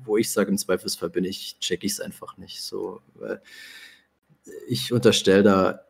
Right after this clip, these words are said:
immer, dass da was dahinter steckt bei solchen Leuten wie Lars von Trier, aber das ist dann meistens dann nichts für mich, weil ich mich da zu wenig mit beschäftige. Das ist dann halt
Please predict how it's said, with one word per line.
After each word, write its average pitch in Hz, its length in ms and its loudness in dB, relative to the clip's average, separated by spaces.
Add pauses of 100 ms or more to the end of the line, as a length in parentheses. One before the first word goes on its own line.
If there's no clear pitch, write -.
(460)
immer, 151 380 8
dass 120 240 4
da 104 120 0
was 101 160 -2
dahinter 131 380 -2
steckt - 580 -6 (880)
bei 117 300 2
solchen 127 420 0
Leuten 135 440 0
wie 127 80 0
Lars 113 300 -2
von 113 180 -6
Trier, - 380 0 (100)
aber 90 720 2 (580)
das - 160 -6
ist - 160 -2
dann 87 280 2
meistens - 400 -2
dann 87 140 -4
nichts - 300 -4
für 95 140 -10
mich, 95 400 -6
weil 95 160 2
ich 95 80 -2
mich 101 140 -2
da - 100 -16
zu 95 180 -2
wenig 95 240 0
mit 101 100 -8
beschäftige. 104 560 0
Das 104 180 6
ist 123 140 4
dann 104 140 8
halt 98 220 6